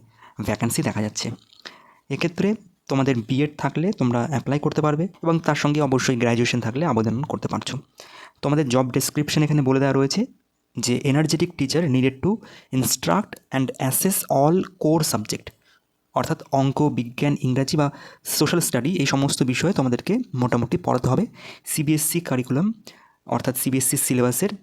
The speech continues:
ভিত্তিতে। এছাড়া তোমরা এখান থেকে যেগুলি বেনিফিটগুলো পাবে সেগুলি হলো এখানে একটা রকম তোমরা স্যালারি তো পাচ্ছ, তাছাড়া থাকা খাওয়ার সুবিধা পাচ্ছ এবং সাপোর্টিভ ওয়ার্ক এনভায়রনমেন্ট, অর্থাৎ এখানে কাজ করে তোমরা, আহ, হ্যাপি থাকতে পারবে, মেন্টালি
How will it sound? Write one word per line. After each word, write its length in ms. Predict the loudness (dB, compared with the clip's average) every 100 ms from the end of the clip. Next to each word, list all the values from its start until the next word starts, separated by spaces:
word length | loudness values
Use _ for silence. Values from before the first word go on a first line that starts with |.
| -4
ভিত্তিতে। 360 | -4 -4 -6 -8 -12 -16 -4
এছাড়া 260 | 0 2
তোমরা 180 | 4 6
এখান 180 | 6 4
থেকে 160 | 2 2
যেগুলি 280 | 2 2 2
বেনিফিটগুলো 480 | 4 2 2 2 2
পাবে 240 | 2 2 2
সেগুলি 280 | 2 2
হলো 160 | 4 4
এখানে 160 | 2 0
একটা 160 | -2 -2
রকম 160 | 0 0 2
তোমরা 220 | 2 2
স্যালারি 320 | 2 2 4
তো 100 | 2
পাচ্ছ, 280 | 2 0 0 -2 -2 -12 -20 _
তাছাড়া 320 | -2 0 2 0 -2
থাকা 220 | -2 0 2
খাওয়ার 260 | 4 4 4
সুবিধা 200 | 4 4
পাচ্ছ 220 | 2 2 -2 -2 -14 -18 -4
এবং 200 | 0 0
সাপোর্টিভ 540 | 0 2 2 2 0 -4 -4 2
ওয়ার্ক 240 | 2 2 -2 -6
এনভায়রনমেন্ট, 640 | -2 0 0 -2 -4 -6 -10 -12 -2
অর্থাৎ 200 | 0 0
এখানে 180 | 0 0
কাজ 200 | 0 0
করে 140 | 0 0
তোমরা, 240 | 2 2
আহ, 640 | 0 -4 -16 -18 -10 -4 -4 -4
হ্যাপি 180 | -4
থাকতে 240 | -4 -4 -2
পারবে, 160 | -2
মেন্টালি 420 | -2 0 0 -2